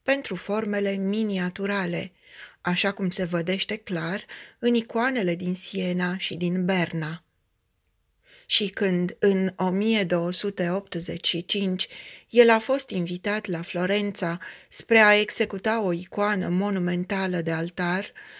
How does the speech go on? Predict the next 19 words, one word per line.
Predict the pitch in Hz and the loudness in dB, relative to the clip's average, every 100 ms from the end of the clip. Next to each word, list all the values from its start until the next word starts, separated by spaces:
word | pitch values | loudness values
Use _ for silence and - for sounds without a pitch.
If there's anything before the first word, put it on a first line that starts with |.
| - | -12
Madonna | - 180 175 175 208 185 165 | 0 2 2 2 0 0 -2
Rucellai, | 196 - 170 165 165 180 226 262 _ _ - - - | -4 -4 -2 -2 -2 -2 -4 -6 _ _ -20 -20 -8
în | - 226 | 0 0
fața | 226 311 302 196 | 2 -2 0 -2
lui | 175 196 240 254 - - - | 2 2 2 0 -12 -20 -8
s-a | - 262 | 2 4
ridicat | 233 190 - 220 233 | 4 0 0 0 0
o | 190 | -4
problemă | - 170 190 208 202 185 | -4 0 2 2 0 -2
cu | 170 | -6
totul | - 208 202 175 | -4 -4 -2 -2
nouă, | 180 180 170 165 190 _ _ - - - | 0 0 -2 -4 -8 _ _ -20 -12 0
aceea | 220 226 285 302 | 0 2 2 4
de | 214 | 4
a-și | 185 180 180 - | 4 4 2 0
adapta | 190 185 175 - 233 247 | 0 0 0 -2 -4 -4
propria | - 233 240 - 165 | -4 -4 -4 -4 -2
manieră | 165 170 180 208 202 170 165 | 0 -2 0 0 0 0 0
miniaturală | 180 214 202 170 160 196 208 208 202 214 | 0 0 0 0 -2 -2 0 0 0 -4